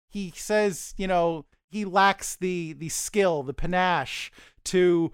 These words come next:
reproduce the ineffable qualities of, of his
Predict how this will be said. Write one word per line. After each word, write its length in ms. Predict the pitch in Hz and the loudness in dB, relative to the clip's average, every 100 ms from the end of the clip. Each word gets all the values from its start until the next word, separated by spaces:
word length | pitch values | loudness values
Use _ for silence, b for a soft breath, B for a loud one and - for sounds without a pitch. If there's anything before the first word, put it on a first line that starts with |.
| b - | b -6
reproduce 680 | 190 202 190 190 190 - | -4 -2 -2 0 -2 -4
the 320 | - 175 165 - _ - | -4 -4 -4 -8 _ -4
ineffable 580 | 226 202 202 202 180 165 | 2 4 2 2 0 -2
qualities 720 | - 180 175 170 160 151 143 | 4 6 6 6 0 -2 -2
of, 140 | 156 | -4
of 220 | 143 170 - | -4 -8 -4
his 360 | 165 147 - | -4 -4 -10